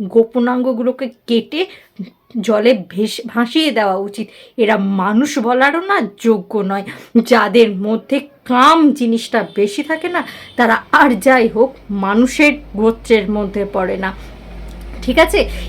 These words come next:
এরা শুধুমাত্র পশু, কি পশুর থেকেও নিম্ন যদি কোনো জাত থাকে সেখানে গিয়ে এরা বিলং করে।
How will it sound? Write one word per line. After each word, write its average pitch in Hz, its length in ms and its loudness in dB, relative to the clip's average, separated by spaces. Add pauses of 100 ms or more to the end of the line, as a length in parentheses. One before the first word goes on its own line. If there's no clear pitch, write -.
এরা 247 260 6
শুধুমাত্র 285 640 0 (240)
পশু, 285 300 2
কি 285 220 -2 (300)
পশুর 269 340 4 (140)
থেকেও 302 300 2
নিম্ন 302 440 2
যদি 330 220 -2
কোনো 311 240 -4 (240)
জাত 262 260 4 (140)
থাকে 294 320 -4 (240)
সেখানে 269 600 2
গিয়ে 233 280 4 (300)
এরা 240 140 4 (120)
বিলং 220 420 2
করে। 190 220 -4